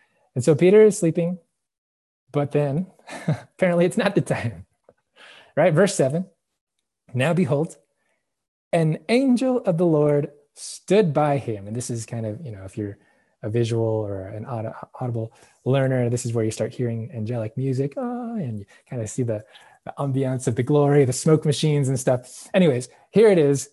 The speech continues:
"Behold, an angel of the Lord stood by him, and a light shone in the prison." Now, I don't know if, if you guys are, are, like, light sleepers or just,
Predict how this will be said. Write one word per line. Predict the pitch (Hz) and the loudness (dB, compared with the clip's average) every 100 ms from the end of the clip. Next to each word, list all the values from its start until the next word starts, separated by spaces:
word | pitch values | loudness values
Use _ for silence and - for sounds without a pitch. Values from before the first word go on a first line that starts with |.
| - | -2
"Behold, | 156 160 208 | 0 2 0
an | 160 - | -2 0
angel | 240 233 220 | 2 4 4
of | 208 | 4
the | 190 | 4
Lord | 175 165 | 4 2
stood | - - 240 196 | -2 -2 0 2
by | 240 226 | 2 2
him, | 190 196 190 - _ _ _ _ _ _ | 2 0 -2 -8 _ _ _ _ _ _
and | 131 | -4
a | 143 | -4
light | 196 262 269 262 - - | -2 2 2 0 -8 -16
shone | - - 202 247 254 254 | -14 0 2 4 4 2
in | 247 | 0
the | 240 | -2
prison." | - 254 185 190 202 226 _ _ _ _ _ _ _ 240 262 254 214 214 _ _ _ _ _ _ _ _ _ _ _ | -2 0 0 -2 -4 -8 _ _ _ _ _ _ _ _ _ _ _ _ _ _ _ _ _ _ _ _ _ _ _
Now, | 107 - | -16 -6
I | |
don't | 185 | 0
know | 202 | 0
if, | 175 - - | 0 -4 -10
if | 135 | -8
you | 151 | -2
guys | 143 131 | -2 -2
are, | 123 123 | -6 -8
are, | 143 113 110 107 214 _ | -8 -8 -8 -12 -18 _
like, | 143 113 - - | -14 -14 -14 -8
light | 120 139 - | -6 -6 -4
sleepers | 139 127 131 123 117 | -4 -2 0 0 0
or | 117 | 0
just, | 127 220 | 0 -2